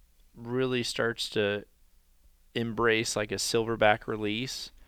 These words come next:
if that was what they did first, like, someone, well, for me, I shot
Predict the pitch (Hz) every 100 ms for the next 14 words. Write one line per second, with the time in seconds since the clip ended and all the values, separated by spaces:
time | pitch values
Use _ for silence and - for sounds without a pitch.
0 | - - - - - 120 - 127 135 151
1 | 139 127 131 127 117 117 110 - 110 117
2 | - 110 - 139 135 127 113 - _ -
3 | - - _ - - - _ - 117 120
4 | - 120 123 175 131 104 104 - _ -
5 | 120 - 131 117